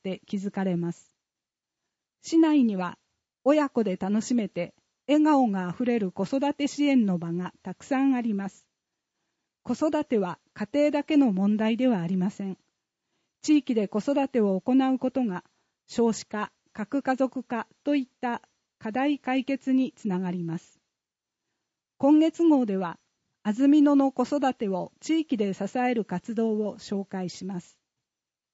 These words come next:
関連した写真が十六枚掲載されています。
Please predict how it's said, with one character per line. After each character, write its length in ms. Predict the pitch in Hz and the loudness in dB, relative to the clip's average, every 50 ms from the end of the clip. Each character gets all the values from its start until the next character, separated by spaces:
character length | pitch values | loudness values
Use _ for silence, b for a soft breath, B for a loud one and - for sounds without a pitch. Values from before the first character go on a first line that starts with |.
| _ _ _ _ _ _ _ _ _ _ _ _ _ _ _ | _ _ _ _ _ _ _ _ _ _ _ _ _ _ _
関 240 | - 226 262 277 285 | -6 -2 0 0 0
連 240 | 277 302 302 294 285 | 0 0 0 -2 -2
し 100 | - - | -4 -6
た 140 | - 269 - | -10 -10 -8
写 160 | - 247 233 | -8 -10 -10
真 320 | - - 262 254 254 240 | -6 -4 -2 -2 -2 -2
が 180 | 233 226 220 - _ _ _ _ _ - | -2 -6 -10 -14 _ _ _ _ _ -8
十 240 | 190 226 277 294 294 | -2 0 0 2 2
六 260 | 311 302 _ - 311 | 0 -2 _ -2 0
枚 320 | 294 262 208 180 170 - _ _ | 0 2 0 -2 -8 -10 _ _
掲 180 | - 233 226 226 | -4 -2 -2 -2
載 260 | - 233 220 214 214 | -4 -6 -6 -6 -6
さ 140 | - - 208 | -6 -6 -6
れ 120 | 214 202 | -6 -6
て 140 | - - 190 | -6 -6 -6
い 100 | 190 190 | -6 -6
ま 160 | 185 180 170 | -6 -8 -10
す。 220 | 170 _ _ _ | -10 _ _ _